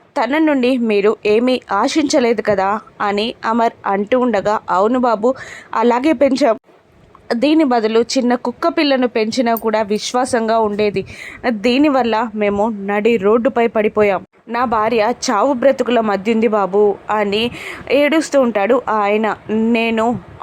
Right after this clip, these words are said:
హాస్పిటల్కి కాల్ చేశాను, అక్కడ సర్జరీకి అన్ని ఏర్పాట్లు చేశాను" అని అంటుంటాడు అమర్. "అది కాదు బాబు, నేను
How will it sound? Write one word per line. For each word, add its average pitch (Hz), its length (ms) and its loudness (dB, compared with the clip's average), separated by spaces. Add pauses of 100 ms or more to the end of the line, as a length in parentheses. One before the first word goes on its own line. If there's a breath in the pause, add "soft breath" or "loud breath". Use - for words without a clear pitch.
హాస్పిటల్కి 240 720 0
కాల్ 202 380 0
చేశాను, 202 360 -2 (120)
అక్కడ 202 300 -2
సర్జరీకి 233 840 -2 (1000 loud breath)
అన్ని 285 380 0 (180)
ఏర్పాట్లు 233 540 0 (140)
చేశాను" 226 500 2 (240)
అని 214 460 -2
అంటుంటాడు 262 600 2 (280)
అమర్. 214 280 0 (280)
"అది 226 220 -2 (100)
కాదు 226 340 0
బాబు, 226 260 0 (220)
నేను 214 420 0